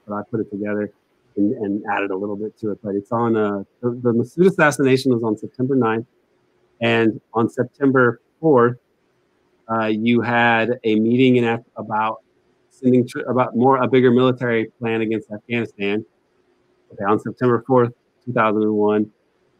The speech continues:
and then September ninth, he gets assassinated by Al Qaeda people. The original order for that assassination came from a U S facility, uh, where they were,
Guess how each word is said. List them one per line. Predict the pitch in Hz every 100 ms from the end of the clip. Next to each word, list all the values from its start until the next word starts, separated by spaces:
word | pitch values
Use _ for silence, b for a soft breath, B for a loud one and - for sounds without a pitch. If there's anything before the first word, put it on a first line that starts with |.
| -
and | 110
then | 110
September | 107 117 127 113
ninth, | 117 131 139 135 -
he | 131
gets | 131
assassinated | 123 - 127 127 123 113 110
by | 113
Al | 107
Qaeda | 147 147 131
people. | 117 113 107 -
The | 120
original | 117 151 160 151 131
order | 147 175 175 120 110 139
for | 151
that | 151
assassination | 135 135 127 127 127 131 - 107 - _ -
came | 143 139
from | 127 117 117 120 _ _
a | 113
U | 120 147
S | 139 123 _
facility, | 123 120 110 110 127 127 _ _ _ _
uh, | 110 110 107
where | 110 117 113
they | 113 110
were, | 113 113 110 107